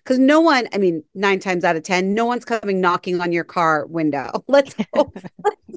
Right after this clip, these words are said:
Speaker 1: hope.
Speaker 2: No, no one's looking
Speaker 1: Right?
Speaker 2: for you. They, no, you have some time. Yes.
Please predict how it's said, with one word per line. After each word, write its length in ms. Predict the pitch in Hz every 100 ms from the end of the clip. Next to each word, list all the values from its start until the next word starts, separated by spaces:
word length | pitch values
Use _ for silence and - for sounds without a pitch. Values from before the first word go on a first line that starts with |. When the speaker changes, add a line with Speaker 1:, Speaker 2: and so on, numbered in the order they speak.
| 220
Speaker 1:
hope. 120 | -
Speaker 2:
No, 440 | 208 202 190 156 180 - - -
no 160 | 214
one's 160 | 247 240
looking 200 | 381 302
Speaker 1:
Right? 60 | 294
Speaker 2:
for 60 |
you. 160 | 185 196
They, 140 | 202
no, 200 | 214 185 -
you 160 | 180
have 180 | 208 202
some 180 | - 202
time. 380 | - 156 131 156
Yes. 400 | 147 123 -